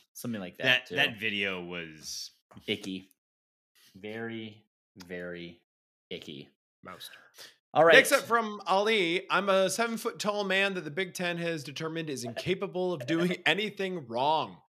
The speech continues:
Speaker 3: What kind of crimes can and <laughs> should I commit?"
Speaker 1: I commit. Well done, you. Really well done. You should start hitting the referees. That's,
Speaker 3: Yeah,
Speaker 1: I mean,
Speaker 3: we,
Speaker 1: really.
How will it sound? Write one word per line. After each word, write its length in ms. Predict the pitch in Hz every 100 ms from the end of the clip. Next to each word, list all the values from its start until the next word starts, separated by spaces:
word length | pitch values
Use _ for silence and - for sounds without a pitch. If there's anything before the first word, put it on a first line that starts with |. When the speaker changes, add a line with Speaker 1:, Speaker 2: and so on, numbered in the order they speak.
| _ _ _
Speaker 3:
What 160 | 151 185
kind 180 | 220 214
of 100 | 196
crimes 540 | - 196 170 180 175
can 340 | - 180 175 175
and 300 | 143 160 170 143
<laughs> 100 | 208
should 680 | - - - 277 180 143 170 - _ _
I 160 | 147 156
commit?" 480 | 185 170 151 120 135
Speaker 1:
I 40 |
commit. 420 | 175 110 - - 151 -
Well 160 | 135 143
done, 240 | 120 107
you. 300 | 101 67 95 - _ _ _ _ _ _
Really 220 | - 151 127
well 200 | 85 82
done. 320 | 71 - 104 - _ _ _ - - - -
You 100 | 143
should 200 | 165 254
start 200 | - 180
hitting 240 | 151 147 139
the 80 | 123
referees. 680 | 113 123 131 143 - - - _ _ _ _
That's, 180 | 139 156
Speaker 3:
Yeah, 80 | 143
Speaker 1:
I 40 | 156
mean, 120 | 139
Speaker 3:
we, 40 | 139
Speaker 1:
really. 360 | 208 110 104